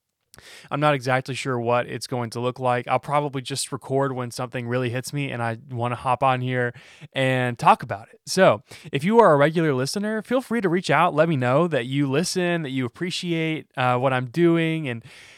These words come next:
what topics you might like to hear me talk about, um, 'cause that'll give me some inspiration moving forward. And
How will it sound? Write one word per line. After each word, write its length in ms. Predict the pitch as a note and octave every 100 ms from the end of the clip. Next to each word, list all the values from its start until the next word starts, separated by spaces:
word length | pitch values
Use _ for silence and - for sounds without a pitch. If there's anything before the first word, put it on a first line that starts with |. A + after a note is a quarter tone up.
| -
what 440 | C#3+ D3 - -
topics 500 | - D#3 D#3+ F3 -
you 80 | D3
might 240 | C3+ D3
like 160 | D3+ C#3+
to 100 | C3+
hear 260 | - C#3 C#3
me 320 | C3 C3 B2
talk 320 | - A#2+ C3
about, 380 | E3 F#3+ G3+ - -
um, 380 | D3 C3+ A#2+ A#2
'cause 120 | B2+
that'll 220 | C#3 D3+
give 160 | C#3+ C#3
me 120 | C#3+
some 200 | C#3 C3+
inspiration 840 | C3 - C3 A#2+ A#2+ - B2 A#2
moving 360 | C3 C3+ B2 A2+
forward. 640 | - B2+ B2+ A#2 A2 A2 - - - -
And 480 | C3+ C3 B2 B2